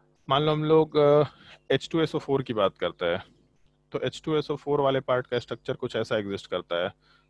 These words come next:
Sulphur के साथ दो ओएच group होते हैं और दो double bond oxygen होता है। अगर मान लो इस मॉलिक्यूल की बात करते हैं और बोला गया कि ये सल्फर का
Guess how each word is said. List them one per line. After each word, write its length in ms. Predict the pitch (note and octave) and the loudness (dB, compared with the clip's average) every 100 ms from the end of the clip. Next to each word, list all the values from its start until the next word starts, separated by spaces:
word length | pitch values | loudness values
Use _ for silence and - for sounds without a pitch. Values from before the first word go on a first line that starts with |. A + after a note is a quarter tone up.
| - | -6
Sulphur 380 | C3 B2 C#3+ | -4 -2 -4
के 120 | C#3 C#3 | -4 -4
साथ 400 | C#3 C3 D3 - - | -2 -2 -2 -10 -20
दो 300 | C3 B2+ C3 C#3+ | -10 -2 0 0
ओएच 280 | B2+ C3 C#3+ | 0 -2 -2
group 240 | D3+ C3+ - | -6 -6 -6
होते 240 | A2 G#2 | -6 -4
हैं 180 | G#2+ F#3 - _ _ _ _ - | -4 -6 -10 _ _ _ _ -4
और 120 | B2+ | -2
दो 140 | C3 C#3 | 0 0
double 300 | B2+ A#2+ B2 | 0 0 0
bond 160 | A2+ G2+ | -2 -4
oxygen 360 | - G2 F#2+ | -6 -6 -4
होता 300 | F2 - F2 | -6 -6 -4
है। 100 | G2 - _ _ _ _ _ _ _ | -4 -8 _ _ _ _ _ _ _
अगर 140 | C#3 C3 | -4 -2
मान 200 | C3 C3+ | 0 0
लो 60 | |
इस 160 | C3+ C3+ | -2 -6
मॉलिक्यूल 380 | B2+ A#2 A#2 A#2 | -4 -4 -4 -8
की 80 | A2+ | -4
बात 200 | G2 F2+ | -4 -4
करते 300 | F2+ E2+ F2 | -6 -8 -8
हैं 160 | F2+ G#2 | -8 -8
और 240 | - B2 | -6 -6
बोला 220 | C3 C3 | -2 -2
गया 120 | C3+ B2+ | -2 -4
कि 140 | C#3 | -6
ये 80 | C#3+ | -6
सल्फर 460 | - A#2 A#2+ D3+ | -4 -6 -4 -4
का 160 | D#3 G#2+ | -2 -2